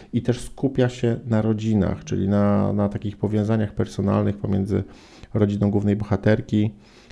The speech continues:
e, gdzieś tam, e, bliższymi, dalszymi k-, sąsiadami. I okazuje się, że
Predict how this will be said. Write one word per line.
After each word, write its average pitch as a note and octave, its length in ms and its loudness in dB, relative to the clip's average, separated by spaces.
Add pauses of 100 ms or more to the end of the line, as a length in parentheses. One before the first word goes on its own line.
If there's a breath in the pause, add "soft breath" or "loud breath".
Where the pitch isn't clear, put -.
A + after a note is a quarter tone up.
(140)
e, F#2 600 4
gdzieś G2+ 200 -2
tam, F#2+ 280 4 (240)
e, F#2 40 2
bliższymi, G2 540 2
dalszymi F#2+ 640 2
k-, F#2+ 300 -2
sąsiadami. G2+ 600 0
I D#3+ 60 2
okazuje C#3 440 0
się, C3+ 160 0
że C3 220 2